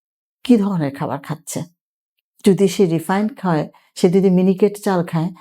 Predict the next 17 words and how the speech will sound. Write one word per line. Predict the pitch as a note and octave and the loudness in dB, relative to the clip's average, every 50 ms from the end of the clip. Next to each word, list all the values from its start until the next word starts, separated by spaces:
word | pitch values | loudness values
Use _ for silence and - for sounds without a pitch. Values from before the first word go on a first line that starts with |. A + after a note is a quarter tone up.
| _ _ - | _ _ -2
তাহলে | G#3+ G3 G3 G3+ | 0 2 2 2
কিন্তু | G3+ - B3+ D4 C4+ | 2 0 0 0 0
তার | C4 C4 C4 C4+ | 2 2 2 2
গর্ভাবস্থায় | A3 G#3 F3+ E3+ E3+ E3+ E3+ F3+ F3 F3 - - E4 - - - _ _ _ _ - | 2 2 2 2 2 2 0 0 -2 -2 -2 -2 -2 -2 -6 -14 _ _ _ _ 2
ডায়াবেটিস | F3 E3 D3+ D3+ D3+ E3 E3+ F3 F3 - F#3 | 2 2 2 2 0 0 -2 -4 -4 -8 -6
হওয়ার | F3 G3 G3+ | -4 -4 -4
সমূহ | G#3 - - A3 A3 A#3+ A#3+ A3+ | -4 0 2 4 4 4 4 2
সম্ভাবনা | G3 - - D#3 C#3+ C#3+ C#3+ C#3+ C#3+ C#3 C3 A#2 | 0 0 -2 -2 0 0 -2 -2 -4 -4 -4 -4
রয়েছে। | - C3+ - - - - E3 E3 - _ _ _ _ _ _ _ _ _ | -4 -4 -6 -6 -6 -8 -8 -10 -12 _ _ _ _ _ _ _ _ _
তাই | - F#3 F3+ | 2 2 2
তাকে | F3+ F3+ F3 F3 G#3 F3+ | 2 2 0 0 -2 -2
খেতে | F3 - F#3+ - F3+ | -2 -2 -2 0 0
হবে | F3 E3 E3 E3 | 0 0 0 -2
একটি | D#3 D#3 - E3+ | -4 -4 -6 -4
হোল | - - F3+ F3 E3+ | 0 2 4 4 2
গ্রেইন | D#3+ - E3 E3 E3+ E3+ | 2 2 2 2 2 2
চাল, | E3+ - - - F3+ E3 E3 F3+ | 0 -2 0 0 0 2 0 -2